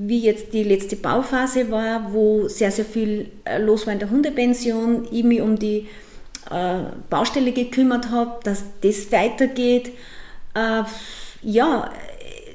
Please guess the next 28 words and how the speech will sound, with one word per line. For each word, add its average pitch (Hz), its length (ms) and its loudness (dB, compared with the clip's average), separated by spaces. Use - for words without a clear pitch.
dann 254 200 6
ist 262 140 4
vielleicht 233 280 0
der 233 100 0
Rasen 254 320 4
zu 254 120 0
mähen 240 300 6
und 233 180 2
das 240 180 2
und 233 140 2
das 214 140 -2
und 226 160 -2
das. 269 180 2
Es - 200 -4
gibt - 240 -2
Menschen, 190 400 0
die 202 140 0
mich 202 380 0
unterstützen. 208 840 0
Nur 233 440 4
es - 260 -4
bleibt 190 380 -4
sehr, 220 320 2
sehr 185 220 0
viel 220 300 0
an 202 160 2
mir 226 140 4
hängen, 233 600 0